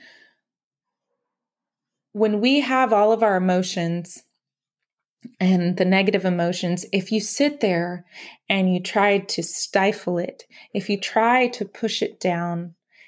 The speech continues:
it will come out sideways. It'll come out in a way that you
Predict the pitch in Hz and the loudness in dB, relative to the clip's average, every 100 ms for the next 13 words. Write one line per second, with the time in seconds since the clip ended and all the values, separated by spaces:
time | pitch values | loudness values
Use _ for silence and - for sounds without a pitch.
0 | _ _ _ _ - 247 254 226 - - | _ _ _ _ 0 0 2 -2 0 0
1 | 233 220 - 202 185 - - 175 175 - | 2 2 0 -2 -4 -10 -8 -4 -4 -4
2 | - 220 202 - - _ _ _ _ _ | -6 -4 -8 -10 -18 _ _ _ _ _
3 | _ _ _ _ _ _ _ _ - _ | _ _ _ _ _ _ _ _ -20 _
4 | 226 226 226 247 262 285 285 269 240 196 | 0 0 0 0 4 4 4 4 2 2
5 | 190 180 180 180 - 190 175 | 2 2 0 -2 -2 -4 -4